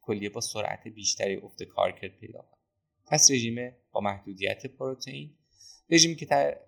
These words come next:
به اصطلاح بهش می‌گیم رژیم اورمیک. حالا رژیم اورمیک چی هست؟ رژیمی که کم پتاسیم، کم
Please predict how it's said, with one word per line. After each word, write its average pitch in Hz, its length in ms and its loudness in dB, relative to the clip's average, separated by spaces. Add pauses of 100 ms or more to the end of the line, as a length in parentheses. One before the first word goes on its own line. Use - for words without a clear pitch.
به 127 100 -4
اصطلاح 120 280 4
بهش 117 200 -4
می‌گیم 123 200 -4
رژیم 110 200 -2
اورمیک. 104 760 -6
حالا 127 160 -6
رژیم 120 280 -6
اورمیک 107 340 -8
چی - 200 0
هست؟ 110 360 -2
رژیمی 107 300 -8
که 113 340 -4 (460)
کم 101 180 -2
پتاسیم، 101 760 -10 (120)
کم 107 200 -8